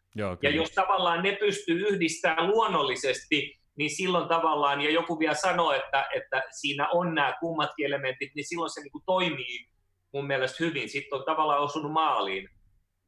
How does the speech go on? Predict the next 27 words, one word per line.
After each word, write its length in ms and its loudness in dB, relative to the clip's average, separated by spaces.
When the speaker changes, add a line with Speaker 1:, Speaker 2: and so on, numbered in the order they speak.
Speaker 2:
Ö, 460 0
mut 300 -2
että 220 0
niin 200 -4
kun, 380 -2
et 180 0
jotenkin 420 2
mä 200 2
vä-, 360 2
vältän 520 2
semmoista, 920 0
ö, 260 0
koska 260 -2
si-, 320 -8
siinä 320 -2
voi 140 2
tulla 240 0
psyykkeen 580 -4
kanssa 320 2
ongelmia, 420 0
jos 360 -2
ihminen 500 -4
tavallaan 520 2
ikään 440 -2
kuin, 260 -8
niin 180 -12
kun 360 -8